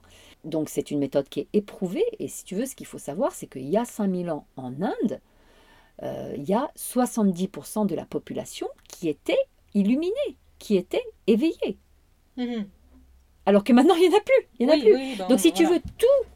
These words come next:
Speaker 2: Mm.
Speaker 1: tout est écrit dans les textes védiques. Tout ce savoir a été consigné dans les textes védiques. Ce qui, ce qui les rend extrêmement puissants. Après, le truc, c'est que lorsque les Anglais qui ont colonisé l'Inde il y a, je crois, deux cent cinquante ans,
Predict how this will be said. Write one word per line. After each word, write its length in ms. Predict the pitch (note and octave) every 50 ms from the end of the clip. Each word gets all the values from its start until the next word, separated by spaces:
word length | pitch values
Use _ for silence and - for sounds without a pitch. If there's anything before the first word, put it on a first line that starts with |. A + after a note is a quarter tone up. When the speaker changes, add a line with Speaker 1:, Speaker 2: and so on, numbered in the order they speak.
| _ -
Speaker 2:
Mm. 120 | G3+ G3
Speaker 1:
tout 280 | - - C5+ C#5+ - -
est 140 | D4+ - -
écrit 320 | D4 C#4 - - - G4 A#4
dans 80 | F4+ C#4+
les 100 | C4 B3+
textes 380 | - - D4 - - - - C#4+
védiques. 460 | C4+ D#4+ F4+ B4+ A#4 - - - - - - - - - - _ -
Tout 140 | - F4 E4+
ce 160 | - - A3+
savoir 500 | G3+ - - - D#4+ C4+ C4+ E4 G#4 G#4+
a 80 | - G#3+
été 160 | A3 - D#4+
consigné 400 | - - D4+ C#4 - - D4 D#4+ D#4
dans 100 | C#4+ B3
les 100 | A3+ A3
textes 300 | - A#3+ A3+ - - A3
védiques. 480 | G3+ C4+ C4 - G#4 G4 - - - _ _ _ _ - _ _ _ _ _ _ _ _ _ _ _ _ _ _ _ -
Ce 120 | - -
qui, 240 | - - B3 A3+ -
ce 120 | - -
qui 100 | - -
les 140 | B3+ A#3+ A#3
rend 260 | G#3 A3+ D#4 F4 D#4
extrêmement 500 | - G3 G3+ - - - A#3 A3 A3 G#3
puissants. 480 | G3+ - - D#4 D4 - - G4 F#4 - -
Après, 340 | F#3 - - - - F4 D#4
le 120 | A3+ G#3
truc, 360 | G#3 - - - F#4 G4 -
c'est 140 | - - F#3+
que 100 | - -
lorsque 400 | F#3 G#3+ C#4 E4+ F4 - - -
les 340 | A#3+ G#3 G3+ F3+ F3 F3 G#3
Anglais 360 | C4+ D4 D4 C#4 C#4 C#4+ C4+
qui 140 | C4 - G#3+
ont 80 | F#3 F3
colonisé 500 | - G#3+ G#3 G#3 G#3 G#3 G#3 F#3+ G3+ G#3
l'Inde 320 | G3+ G#3 G#3+ G#3+ G3+ F3+
il 60 | E3
y 20 | F3
a, 160 | F3 F#3 F3+
je 80 | - -
crois, 160 | - E3+ E3
deux 80 | F3
cent 160 | F#3 - - G3+
cinquante 320 | - F#3+ - G3 G3 -
ans, 120 | A3 G#3